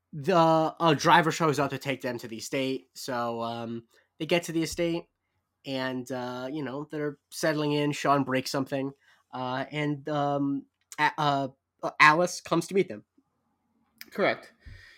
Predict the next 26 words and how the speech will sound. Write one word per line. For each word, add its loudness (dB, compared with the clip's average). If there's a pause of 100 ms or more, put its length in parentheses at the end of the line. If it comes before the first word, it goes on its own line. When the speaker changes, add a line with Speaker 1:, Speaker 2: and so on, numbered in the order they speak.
Speaker 2:
She -18
comes 0
to -6
meet 0
them, 0 (120)
and, -2
you -2
know, 0
they -2
start -6
talking -4
about 0 (320)
some -6
very 2
surface -10
level -2
stuff. -6 (220)
And, -4
um, -6
she -16
basically -6
talks -8
about -2
their -4
son -6
Garvin. 0